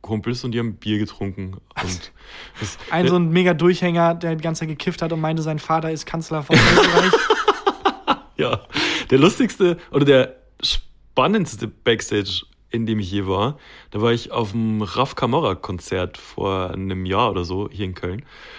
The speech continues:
Speaker 1: Und der hatte damals Bones dabei und Jizzes und Maxwell, also fast die ganze eins acht sieben Straßenbahn. Und die sind ja wirklich, also das sind ja Gangster.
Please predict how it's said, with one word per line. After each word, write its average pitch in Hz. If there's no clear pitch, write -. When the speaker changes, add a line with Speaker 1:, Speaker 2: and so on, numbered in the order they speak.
Speaker 1:
Und 113
der 117
hatte 131
damals 127
Bones 156
dabei 151
und 123
Jizzes 170
und 127
Maxwell, 92
also 98
fast 127
die -
ganze 98
eins 98
acht 90
sieben 92
Straßenbahn. 85
Und -
die 123
sind 120
ja 104
wirklich, 101
also 92
das 110
sind 101
ja 85
Gangster. -